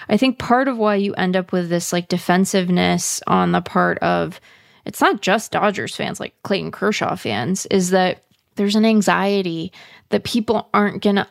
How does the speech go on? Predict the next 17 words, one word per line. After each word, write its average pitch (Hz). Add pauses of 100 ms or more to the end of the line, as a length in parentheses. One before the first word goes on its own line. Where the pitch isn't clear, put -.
understand. 190
No, 247
like, 196 (140)
you, 208 (100)
you 226
gotta, 240 (200)
you 220
gotta 262
know 254
what 240
it -
was 214
like 220
to 202
watch 196
this -
guy, -